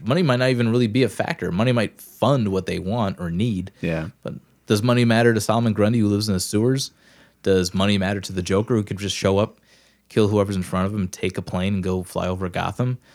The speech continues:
Speaker 1: Or for Poison Ivy, you know, it might be a little bit more complicated for her. Who knows? She's, she kinda knows how to blend in and to do her thing. So
Speaker 2: Mm-hmm.
Speaker 1: who knows? But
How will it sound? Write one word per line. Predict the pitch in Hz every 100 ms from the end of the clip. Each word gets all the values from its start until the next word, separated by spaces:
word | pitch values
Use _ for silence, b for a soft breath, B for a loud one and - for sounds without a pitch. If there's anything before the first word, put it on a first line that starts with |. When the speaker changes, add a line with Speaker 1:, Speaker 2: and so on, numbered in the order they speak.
| b b -
Speaker 1:
Or | 85
for | 101
Poison | 92 110 95
Ivy, | 92 117 143
you | 156 - - 120 113
know, | 131
it | 127
might | 117
be | 120
a |
little | 120 117
bit | 113
more | 117
complicated | 117 110 107 120 113
for | 104
her. | 101 104 156
Who | 120 104
knows? | 98 131 -
She's, | 120 107 101
she | - - -
kinda | 113 107
knows | 107 104
how | 104
to | 95
blend | 92 98 101 98
in | 113
and | 101
to | 92
do | 101 92
her | 90
thing. | - 90 113 143
So | - 101 92
Speaker 2:
Mm-hmm. | 101
Speaker 1:
who | 120
knows? | 143 190 92
But | 90 -